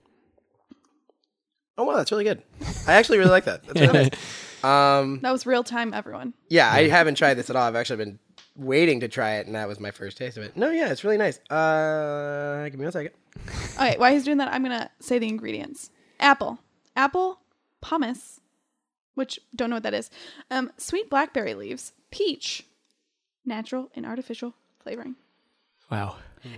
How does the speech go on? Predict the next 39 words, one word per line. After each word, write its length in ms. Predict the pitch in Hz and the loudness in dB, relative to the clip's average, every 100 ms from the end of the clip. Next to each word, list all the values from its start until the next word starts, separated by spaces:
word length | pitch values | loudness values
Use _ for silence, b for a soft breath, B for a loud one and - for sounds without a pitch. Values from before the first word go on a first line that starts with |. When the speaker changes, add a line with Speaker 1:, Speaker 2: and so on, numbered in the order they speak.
| - | -2
Speaker 3:
And 280 | 294 302 - | 0 -2 -4
the 340 | 254 262 233 - | -6 -6 -6 -12
copy, 480 | - 254 - 320 392 | -8 -6 -6 -8 -10
like, 200 | - 226 | -12 -12
the 100 | 226 | -10
little 200 | 226 240 - | -8 -8 -6
ad 240 | 233 247 | -6 -6
up 200 | 285 277 | -8 -10
for 180 | - 320 | -6 -4
it 80 | 330 | -2
is, 220 | 247 - _ _ _ | -4 -6 _ _ _
"This 180 | 277 254 | -8 -8
apple-packed 800 | - 262 415 453 - 277 285 - | -6 -6 -4 -4 -4 -6 -8 -10
blend 440 | - 254 240 - 294 - | -8 -6 -6 -10 -14 -12
tastes 280 | 254 240 | -12 -10
just 260 | - 302 - | -8 -10 -8
like 140 | 220 202 | -12 -12
a 60 | |
hot 320 | 190 - - - | -12 -12 -10 -10
cup 240 | 254 269 | -10 -10
of 120 | 196 - | -14 -10
old-fashioned 640 | 233 - 233 240 - 269 - | -10 -10 -10 -10 -8 -10 -10
apple 300 | 220 - 294 | -14 -14 -16
cider." 460 | - - 302 269 | -14 -14 -14 -16
Speaker 1:
It 60 | 269 | -14
does. 220 | - - _ _ - b b b b | -16 -18 _ _ -18 b b b b
Speaker 2:
Now, 220 | - 120 127 | -2 0 0
I've 160 | 180 226 | -2 2
said 220 | 143 117 | 4 4
this 160 | 107 | 0
before 300 | - 107 107 | -4 -8 -8
on 60 | 98 | -8
the 80 | 92 | -10
podcast, 560 | - - - - - - | -12 -14 -14 -14 -12 -4
but 100 | 113 | -2
I'm 60 | |
gonna 160 | 151 143 | 0 -2
say 220 | - 107 | 0 -2
the 180 | 107 | -2